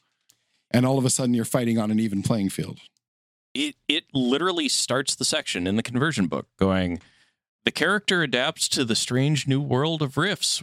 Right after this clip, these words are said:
Speaker 2: without, within a matter of weeks," not without, "within a matter of weeks." Stupid progressive lenses. Uh, <laughs>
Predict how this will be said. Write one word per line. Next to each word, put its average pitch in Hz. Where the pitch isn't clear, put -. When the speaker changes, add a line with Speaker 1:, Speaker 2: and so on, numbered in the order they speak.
Speaker 2:
without, 123
within 156
a 139
matter 127
of 120
weeks," 90
not -
without, -
"within 123
a 107
matter 92
of 87
weeks." -
Stupid -
progressive -
lenses. -
Uh, 139
<laughs> -